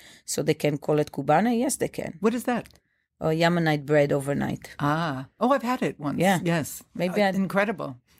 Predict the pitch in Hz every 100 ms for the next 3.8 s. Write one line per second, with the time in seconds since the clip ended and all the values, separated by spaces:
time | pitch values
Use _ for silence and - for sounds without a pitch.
0 | _ _ - 156 214 208 180 190 220 196
1 | 160 156 - 151 - 147 175 196 226 226
2 | 202 196 156 156 170 196 196 156 151 185
3 | 220 220 240 233 226 220 226 220